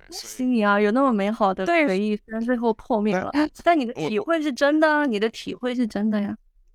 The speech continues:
Speaker 1: 我也有身边朋友会说，就，就有过这样一段初恋的时光是很美好，但会有一些人，他可能在每一次恋爱的过程当中，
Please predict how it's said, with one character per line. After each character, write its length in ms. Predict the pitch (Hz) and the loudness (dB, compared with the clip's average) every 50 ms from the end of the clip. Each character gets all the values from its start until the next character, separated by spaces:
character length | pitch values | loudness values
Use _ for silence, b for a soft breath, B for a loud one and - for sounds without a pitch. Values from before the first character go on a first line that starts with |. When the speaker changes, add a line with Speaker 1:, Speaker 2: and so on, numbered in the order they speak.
| _ _ | _ _
Speaker 1:
我 160 | - 147 147 | 0 2 2
也 120 | 175 196 233 | 2 2 2
有 180 | 226 170 123 | 2 0 0
身 220 | - - 147 139 139 | 0 0 -2 0 2
边 140 | 147 147 147 | 0 0 0
朋 180 | - 107 107 | 0 0 0
友 120 | 113 117 104 | 2 0 0
会 180 | 90 127 117 | 0 0 -2
说， 420 | 107 - - 120 110 110 113 110 - | -2 0 0 2 4 4 4 2 0
就， 240 | - - 151 131 - - - | 0 0 0 0 -2 -2 -4
就 160 | - 202 - - _ | -4 -4 -4 -4 _
有 360 | - 139 123 92 101 113 107 98 | -6 -6 -4 -2 -2 0 -2 -2
过 200 | 95 - 165 156 | -2 0 -2 0
这 100 | - 156 | 2 2
样 140 | 139 127 113 | 2 2 0
一 20 | |
段 160 | 98 123 117 | 0 0 0
初 220 | 107 - - - 120 | -2 -2 -4 -2 0
恋 100 | 123 120 | 2 2
的 80 | 113 | 2
时 200 | 101 - - 101 | 0 -2 -4 -4
光 120 | 95 101 98 | -2 -2 -2
是 80 | 107 | -2
很 120 | 90 104 90 | -2 -4 -2
美 160 | 78 78 87 | -2 -2 -2
好， 200 | - 104 76 - _ _ _ _ _ _ | -4 -4 -8 -10 _ _ _ _ _ _
但 260 | - 190 185 175 131 - 131 135 - _ | 2 2 2 2 2 -2 -6 -8 -10 _
会 280 | - - 196 202 190 | -6 -2 0 2 4
有 180 | 156 131 107 104 | 4 4 4 4
一 60 | 110 | 2
些 180 | 107 - 151 143 | 2 2 2 2
人， 160 | 131 117 113 | 2 0 0
他 140 | - 147 147 | -2 -4 -4
可 160 | - - 117 | -4 -2 -2
能 160 | 101 98 - | -2 -2 -2
在 120 | 107 147 139 | -2 -2 -2
每 200 | 120 110 95 95 | 0 0 -2 -2
一 20 | |
次 160 | - - - | -4 -6 -4
恋 160 | 156 151 139 | -2 0 0
爱 80 | 120 107 | 0 0
的 60 | 107 | -2
过 120 | - 113 104 | -2 -2 -4
程 140 | - 104 | -2 -2
当 180 | 92 95 98 98 | -2 -2 -2 -2
中， 240 | 92 110 104 101 | -4 -6 -8 -8